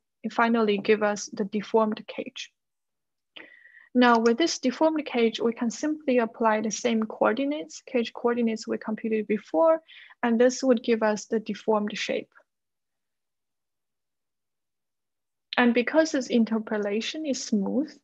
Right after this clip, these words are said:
by definition, the local geometry details can be preserved naturally. Now you may ask, how do we train this network? Because, uh,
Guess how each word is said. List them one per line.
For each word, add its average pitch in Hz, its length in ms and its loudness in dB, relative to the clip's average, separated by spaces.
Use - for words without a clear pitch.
by 220 140 2
definition, 214 800 -6
the 240 480 4
local 254 460 6
geometry 208 480 -2
details 220 520 -4
can 214 220 -6
be 214 120 -4
preserved 208 600 -4
naturally. 208 640 -8
Now 277 240 6
you 285 140 4
may 330 260 -2
ask, 254 280 2
how 254 140 2
do 262 100 2
we 226 140 2
train 262 360 2
this 208 200 -2
network? - 480 -8
Because, 226 540 -4
uh, 208 220 2